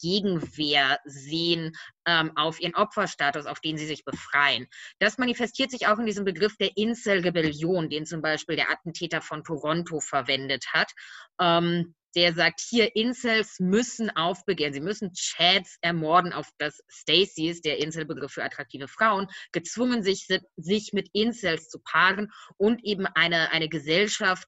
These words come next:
die nicht mehr, wie Incels es glauben, von Attraktivität und Sexualität beherrscht wird, ähm, hergestellt werden kann.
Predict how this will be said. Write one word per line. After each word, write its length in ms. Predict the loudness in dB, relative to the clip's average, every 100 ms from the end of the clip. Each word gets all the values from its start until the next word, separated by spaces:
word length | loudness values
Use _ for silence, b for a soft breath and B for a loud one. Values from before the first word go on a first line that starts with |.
| -10
die 240 | -6 -6 -2
nicht 460 | 0 0 0 -8 -4
mehr, 640 | -2 0 2 4 4 2 -2
wie 360 | -14 -10 -6 -2
Incels 400 | -4 -4 -6 -6
es 160 | -10
glauben, 440 | -2 2 2 0 -4 B B
von 340 | -8 -2 -2 0
Attraktivität 920 | -2 0 -4 -4 -8 -8 -2 -2 -2
und 100 | -4
Sexualität 840 | -4 -6 -8 -10 -10 -6 -6 -4
beherrscht 580 | -4 -2 0 0 -2 -8 -6
wird, 240 | -2 -2 -6 B B 2
ähm, 340 | 4 4 0 -8 _
hergestellt 720 | -6 0 0 0 -4 -4 -4 -6
werden 320 | -2 -2 -2 -8
kann. 500 | -8 -4 -4 -6